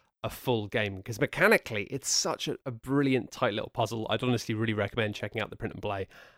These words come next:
um, if you've got an afternoon spare on your own, because it's just, it's just fun decision central. It's,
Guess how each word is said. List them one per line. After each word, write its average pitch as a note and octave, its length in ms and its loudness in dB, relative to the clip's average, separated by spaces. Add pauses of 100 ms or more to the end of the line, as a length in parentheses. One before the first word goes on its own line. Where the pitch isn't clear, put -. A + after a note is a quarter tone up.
(180)
um, F#2 340 -8 (100)
if - 180 -12
you've G2+ 140 -12
got G#2 160 2
an G2 80 0
afternoon G2 440 -4
spare G2 340 -2
on F#2+ 80 -6
your G2 160 -6
own, F#2+ 160 -6
because - 420 -10 (680)
it's - 320 0
just, - 520 4 (580)
it's D3 180 0
just - 240 2 (460)
fun E3 500 4
decision B2+ 540 4
central. - 720 -2 (640)
It's, - 400 -2